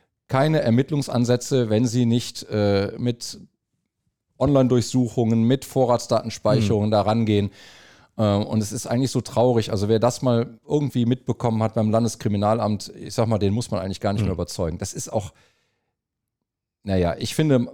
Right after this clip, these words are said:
Speaker 1: eigentlich gehört das gar nicht in den politischen Grabenkampf, aber es wird daraus gemacht. Es wird immer so dargestellt,
Speaker 2: Es ist
Speaker 1: äh,
Speaker 2: ja, naja.
Speaker 1: Überwachungsstaat, äh, ähm,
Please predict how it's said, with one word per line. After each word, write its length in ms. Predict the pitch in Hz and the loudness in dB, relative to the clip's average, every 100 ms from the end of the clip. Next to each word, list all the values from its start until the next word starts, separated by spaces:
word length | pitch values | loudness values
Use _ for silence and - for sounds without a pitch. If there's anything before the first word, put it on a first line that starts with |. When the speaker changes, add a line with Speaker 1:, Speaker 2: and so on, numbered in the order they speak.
| - | -4
Speaker 1:
eigentlich 440 | 127 147 131 - - 104 - | -2 0 -2 -8 -18 -20 -4
gehört 200 | 127 143 | -2 0
das 140 | 117 | 0
gar 160 | 120 120 | 2 2
nicht 160 | 117 - | 0 0
in 100 | 113 | 0
den 160 | 110 | 0
politischen 480 | 113 113 123 104 113 | 0 -2 -4 -6 -6
Grabenkampf, 680 | 98 104 117 123 131 139 139 | 0 0 0 -2 -4 -4 -6
aber 200 | 110 107 | -4 -2
es 120 | 104 | -2
wird 180 | 120 117 | -4 -2
daraus 280 | 104 98 - | -2 -2 -2
gemacht. 340 | 95 113 - | -4 -4 -4
Es 100 | 101 | -8
wird 120 | 117 | -8
immer 160 | 113 113 | -4 -4
so 100 | 101 | -2
dargestellt, 760 | 95 113 117 104 107 104 104 - - - - - | 0 2 2 0 0 0 0 -6 -20 -20 -20 -14
Speaker 2:
Es 100 | - | -8
ist 120 | - | -4
Speaker 1:
äh, 40 | - | -2
Speaker 2:
ja, 60 | |
naja. 140 | 85 113 | 2 2
Speaker 1:
Überwachungsstaat, 1000 | 123 123 131 113 - 113 110 110 - - | 2 0 -2 -2 0 4 4 4 0 -10
äh, 260 | 101 101 95 | -4 0 0
ähm, 920 | 90 - 101 95 98 98 85 - - | -2 -6 -6 -4 -4 -6 -12 -18 -20